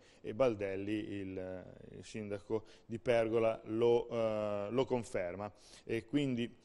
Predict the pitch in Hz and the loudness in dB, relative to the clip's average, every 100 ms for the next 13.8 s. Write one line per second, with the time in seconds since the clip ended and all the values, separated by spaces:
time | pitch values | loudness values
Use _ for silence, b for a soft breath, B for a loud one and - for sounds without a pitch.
0 | B B B B B B B 135 139 139 | B B B B B B B 4 4 4
1 | 131 135 135 151 139 139 131 165 185 135 | -2 0 4 6 6 4 2 2 2 2
2 | 120 127 120 120 131 165 123 113 107 - | 0 -2 -2 -2 2 4 2 -2 -6 -2
3 | 110 - - 107 117 120 113 127 110 131 | -2 -2 -6 -4 -2 -2 -4 -6 -6 -4
4 | 123 147 147 110 101 110 - 139 117 143 | 2 2 2 -2 -6 -6 -6 -6 -2 0
5 | 156 156 147 127 110 107 104 131 139 175 | 4 6 6 6 6 4 2 0 2 0
6 | 151 127 120 117 120 135 127 107 131 117 | 0 0 2 2 0 -2 -6 -4 0 0
7 | 104 110 123 139 120 107 101 101 104 101 | -2 0 4 4 4 2 0 0 -2 -2
8 | 98 95 107 107 - 135 101 107 104 98 | -4 -6 -8 2 4 4 2 -2 -2 -2
9 | 98 B B 107 120 113 110 107 B B | -6 B B -8 -2 2 2 -2 B B
10 | B 110 135 117 127 123 127 135 139 127 | B -4 -2 0 0 0 0 2 2 2
11 | 113 - 120 120 135 127 120 120 123 123 | 0 -2 -4 -2 2 4 4 0 -2 -4
12 | 120 117 113 113 - 160 127 - 113 107 | -4 -4 -6 -6 4 6 6 2 -6 0
13 | 131 127 127 151 143 113 - 101 | 2 2 4 8 8 8 2 -8